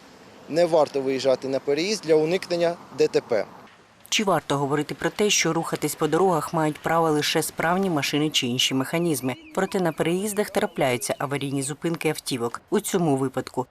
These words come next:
Speaker 2: водій в першу чергу повинен висадити пасажирів та спробувати звільнити переїзд від автотранспорту. Якщо останнє не вдалось, наступні його дії такі.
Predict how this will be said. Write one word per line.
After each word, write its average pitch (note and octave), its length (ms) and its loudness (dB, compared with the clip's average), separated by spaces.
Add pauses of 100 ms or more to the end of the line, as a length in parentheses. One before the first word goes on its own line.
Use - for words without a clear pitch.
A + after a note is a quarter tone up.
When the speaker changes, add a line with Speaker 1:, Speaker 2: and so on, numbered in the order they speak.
(140)
Speaker 2:
водій D3 280 0
в C3+ 60 -8
першу E3+ 420 -2
чергу C3 340 0
повинен D3 440 0
висадити D3 400 -2
пасажирів D#3 560 -4
та G#3+ 140 0
спробувати E3 680 -2
звільнити D#3 500 -2
переїзд B2+ 480 -4
від C3 180 -10
автотранспорту. - 840 -4 (180)
Якщо D3+ 320 0
останнє C3+ 400 0
не D3 140 2
вдалось, F3 400 -2 (220)
наступні D#3+ 460 0
його C3 220 -2
дії C#3+ 240 -2
такі. A#2+ 420 -6